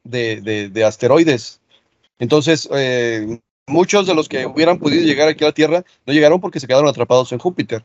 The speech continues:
Lo que pasa es que no todo lo que pasa por ahí pasa cerca de estos y de repente, de repente llega acá. ¿Cuándo va a llegar el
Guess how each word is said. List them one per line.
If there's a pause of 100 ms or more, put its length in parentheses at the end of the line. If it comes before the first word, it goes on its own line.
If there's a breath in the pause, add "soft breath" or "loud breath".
(320 loud breath)
Lo
que
pasa
es
que
no
todo
lo
que
pasa
por
ahí
pasa
cerca
de
estos
y
de
repente, (280 soft breath)
de
repente
llega
acá. (380 loud breath)
¿Cuándo
va
a
llegar
el